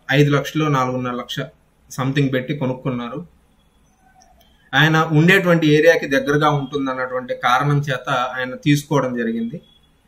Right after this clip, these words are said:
ఆయన తీసుకునేటప్పుడు కూడాను చాలా సందేహించారు, ఈ పక్కనే సమాధులు ఉన్నాయి, ఇది ఎందుకు అని చెప్పేసి అనుకున్నప్పటికీ కూడాను ఇంట్లో వాళ్ళ ప్రెజర్ కారణం చేత అయితే కావచ్చు, లేదనంటే వాళ్ళకి దగ్గరగా ఉంటుందన్నటువంటి కారణం చేత అయితే కావచ్చు,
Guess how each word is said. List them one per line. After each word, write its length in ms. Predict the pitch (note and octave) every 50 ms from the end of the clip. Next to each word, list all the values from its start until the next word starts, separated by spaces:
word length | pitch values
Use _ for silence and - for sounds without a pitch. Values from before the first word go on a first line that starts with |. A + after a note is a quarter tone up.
| _ - -
ఆయన 120 | E3 F3+
తీసుకునేటప్పుడు 840 | F3+ - - G3+ G#3+ G#3+ - A#3+ A3 G3+ F#3+ F#3 F3 E3+ F3 F3+ E3+
కూడాను 760 | - - E3+ D#3+ D#3+ D#3+ D#3+ E3+ F3 E3 D#3+ D#3 D#3 D#3+ D#3+ D#3+ - _ - -
చాలా 220 | C#3+ C#3 D#3 E3+ E3
సందేహించారు, 920 | - E3 C#3+ D#3 F3 E3+ E3 E3+ E3 D3 D3 E3 D3 C#3+ D3 D3+ D3 C#3
ఈ 40 |
పక్కనే 420 | C3+ - C3 - - - D#3 D#3 D3
సమాధులు 480 | D3+ D3 C3 C3+ C#3 C#3+ C#3+ C#3 C3+
ఉన్నాయి, 220 | C3 C3 C3+ C3+ C3
ఇది 200 | B2 B2 B2 B2
ఎందుకు 340 | B2+ C#3 C#3 D3 - D#3+ D3+
అని 160 | C#3 C#3 C3+
చెప్పేసి 320 | B2+ B2 - C3 - C#3
అనుకున్నప్పటికీ 600 | B2 B2 B2 C#3 C#3+ C#3 C3 - C3 B2 A#2 B2+
కూడాను 400 | A#2 A#2 B2 A#2+ A#2+ B2+ C3+ C3+ B2+ C3 _ _ - _ _ _ _ _ - D#3
ఇంట్లో 320 | D#3+ F3+ F3 G#3+ G3+ G3+
వాళ్ళ 200 | F#3 F3 E3+ E3+
ప్రెజర్ 380 | D#3+ D#3 D3 C#3 C#3+ D3+ D3 C#3+
కారణం 320 | C#3 C#3 C3+ C3+ C#3 C3+
చేత 220 | C3+ C3+ C#3 C3 B2+
అయితే 220 | C3 B2+ B2+ C3+ C3
కావచ్చు, 680 | B2+ B2+ B2+ B2+ B2+ - - - C#3 C3 C3 C3+ A#2+
లేదనంటే 440 | C3 C3+ C3+ C3+ C3+ C3+ C3+ C#3 C3+
వాళ్ళకి 280 | C3+ C3 B2+ C3 B2+
దగ్గరగా 380 | C#3 B2+ B2+ B2+ C#3 C#3 C#3+ C#3+
ఉంటుందన్నటువంటి 680 | C3+ C3+ C3 B2+ C3 B2+ B2 B2 B2 B2 B2+ B2 A#2+ -
కారణం 360 | B2+ B2 B2 B2 B2 B2+ B2
చేత 240 | B2 - C3 A#2 -
అయితే 180 | B2 A#2 A2 A#2
కావచ్చు, 640 | A2+ A2+ A2+ A2+ A2+ - - D3+ C3 B2+ C3+ C#3+